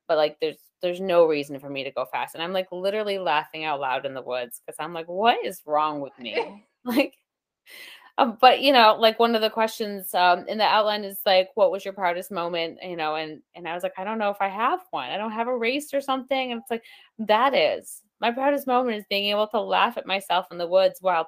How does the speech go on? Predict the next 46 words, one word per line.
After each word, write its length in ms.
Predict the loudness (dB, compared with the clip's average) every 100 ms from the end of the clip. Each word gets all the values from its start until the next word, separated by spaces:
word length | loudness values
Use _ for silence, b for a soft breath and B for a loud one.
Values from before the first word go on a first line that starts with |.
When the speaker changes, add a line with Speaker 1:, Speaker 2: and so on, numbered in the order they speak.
| -4
Speaker 1:
pushing 320 | -8 -6 -6
myself 440 | -6 -4 -2 -2
as 100 | -2
hard 220 | -4 -2 -2
as 100 | -2
I 100 | -4
possibly 420 | -4 -8 -8 -12 -10
can 260 | -8 -8
because 580 | -8 -6 -4 -4 -6 -14 -12
I 140 | -6 -4
like 300 | 0 0 -2 -14
to. 220 | -10 -10 -12 _ _
It's 180 | -12 -12
fun 340 | -8 -4 -4
for 160 | -4 -6
me. 320 | -6 -8 -10 _ _ _ _ _ _ _ -20
Speaker 2:
Yeah. 400 | -12 -2 2 2
Speaker 1:
Um, 140 | 0 -12 _ _ _
and 400 | -2 -2 -4 -6 0
that 320 | 4 4 2
experience 1120 | -8 -8 -2 0 0 -2 -6 -10 -14 -14 -16 _ _ _ _
lets 320 | -2 0 0
me 240 | -2 -6 -4
bring 320 | -4 -2 0
that 260 | 2 0 -2
part 220 | -4 -4
of 80 | -4
myself 480 | -8 -6 -4 -4 -6 -16
home, 640 | -10 -6 -4 -6 -12 -18 -10
right? 400 | -4 -2 -2 -4
Like, 320 | -6 -6 _ _ _ _
being 180 | -2 0
out 120 | 0 -2
in 80 |
the 80 | -2
woods 320 | 2 2 0 -6
where 140 | -4
none 240 | -2 -2
of 100 | -2
it 80 | -2
matters 400 | -4 -4 -4 -6
and 100 | -6
I'm 140 | -10 -8
just 240 | -12 -10
playing 340 | -2 0 0
around, 480 | -2 -4 -4 -6 -8